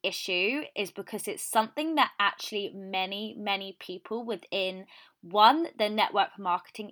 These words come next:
industry, but also in entrepreneurship as a whole,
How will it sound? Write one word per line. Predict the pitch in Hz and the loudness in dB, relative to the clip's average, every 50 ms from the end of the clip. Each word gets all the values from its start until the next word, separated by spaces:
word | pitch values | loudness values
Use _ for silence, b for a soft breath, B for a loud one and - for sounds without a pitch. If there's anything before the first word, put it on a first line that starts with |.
| - | -10
industry, | 196 208 208 - - - - 196 185 190 214 240 262 226 | -10 -10 -10 -10 -10 -10 -8 -6 -2 0 0 0 0 -2
but | - 208 - - _ - | -2 -4 -4 -4 _ -4
also | 208 220 233 254 - - - - 269 254 262 262 269 - - _ _ - | -4 -2 -2 -4 -6 -4 0 4 6 6 6 4 2 -2 -4 _ _ -6
in | 214 220 208 208 - - | -4 -4 -4 -4 -4 -2
entrepreneurship | - 208 208 214 - - - 190 185 185 180 185 185 - - 208 170 - - - | -2 -2 -2 -4 -8 -8 -8 -6 -2 0 0 0 0 -2 -2 -4 -4 -4 0 4
as | 196 196 190 202 | 4 4 4 4
a | 196 185 | 0 0
whole, | - - - 180 165 170 196 247 302 339 339 | 0 0 0 0 2 2 4 4 4 4 4